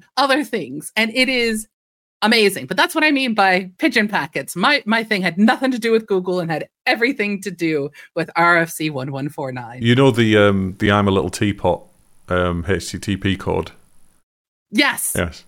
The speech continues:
Speaker 2: That's, that's still, every
Speaker 1: I,
Speaker 2: time I come
Speaker 1: that's
Speaker 2: across that,
Speaker 1: an
Speaker 2: which I forget about every time, but every, I come across that, it makes me
Speaker 1: I,
Speaker 2: chuckle.
Speaker 1: I was looking at, uh, an A P I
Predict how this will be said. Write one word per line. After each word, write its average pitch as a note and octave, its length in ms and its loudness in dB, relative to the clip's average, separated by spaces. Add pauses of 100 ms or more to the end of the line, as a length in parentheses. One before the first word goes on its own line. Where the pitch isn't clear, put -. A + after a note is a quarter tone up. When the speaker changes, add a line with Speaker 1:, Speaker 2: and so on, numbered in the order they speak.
Speaker 2:
That's, A2 200 2
that's C3+ 260 4
still, G#2+ 400 4
every A#2 140 4
Speaker 1:
I, - 40 -4
Speaker 2:
time A2+ 200 2
I A2 40 4
come A#2 160 2
Speaker 1:
that's G#2 120 2
Speaker 2:
across - 160 2
that, C4+ 100 4
Speaker 1:
an B3 140 4
Speaker 2:
which - 140 2
I C3+ 40 2
forget C#3 320 2
about F2+ 300 2
every F2 160 -4
time, E2+ 260 -2
but E2 120 0
every, G2+ 160 -4
I F#2+ 180 0
come - 200 -2
across G2+ 280 0
that, F2 120 0 (120)
it F2+ 60 -10 (100)
makes A2+ 180 -2
me D4+ 60 0
Speaker 1:
I, - 100 4
Speaker 2:
chuckle. E2+ 340 -6 (880)
Speaker 1:
I B3+ 100 2
was D#4 200 -6
looking F#4+ 440 -2
at, A#3+ 320 0
uh, G#3+ 280 4
an G#3+ 120 -2
A B3 160 0
P A#3 220 -2
I F#3+ 420 0